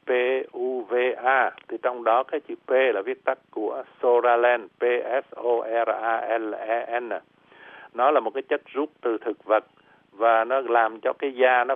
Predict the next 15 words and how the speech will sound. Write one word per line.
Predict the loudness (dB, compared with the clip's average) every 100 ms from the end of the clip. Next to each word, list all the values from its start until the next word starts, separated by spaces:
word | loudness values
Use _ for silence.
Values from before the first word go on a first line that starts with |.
| 0
phản | 0 0
ứng | -6 -8 -10 -16 -20 _ -20 -8
trong | -8
một, | -6 -10
ừm, | -12 -14 -14 -16 -18 _ _ _ _
giai | -10 0 2
đoạn | 4 2 4
tạm | 2 2
thời | 4 4 4
với | 2 2
cái | 2 -4
tia | 0 0 0
cực | -6 -10 _
tím, | -4 -4 -6 _ -20 -20 -20 -8
à, | 0 4 4 2